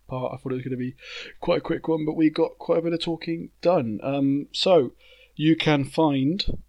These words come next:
uh, me personally, Brazier twenty-five. That's on both Twitter and Instagram. You can find the Life Junkies on Twitter, the underscore Life Junkies. You can also find the Life Junkies on Facebook, the Life Junkies twenty-five.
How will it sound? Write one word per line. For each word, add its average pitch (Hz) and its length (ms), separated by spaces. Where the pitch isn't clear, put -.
uh, 143 260
me 156 320
personally, 160 640
Brazier 139 340
twenty-five. 139 680
That's - 180
on 139 80
both 135 240
Twitter 135 480
and 135 340
Instagram. 147 880
You 131 140
can 131 140
find 139 300
the 131 100
Life 143 220
Junkies 135 340
on 127 100
Twitter, 135 360
the 127 320
underscore 131 460
Life 139 240
Junkies. 131 400
You 131 160
can 139 140
also 160 420
find 135 560
the 147 80
Life 143 160
Junkies 151 260
on 151 100
Facebook, - 520
the 117 100
Life 131 240
Junkies 131 500
twenty-five. 131 1080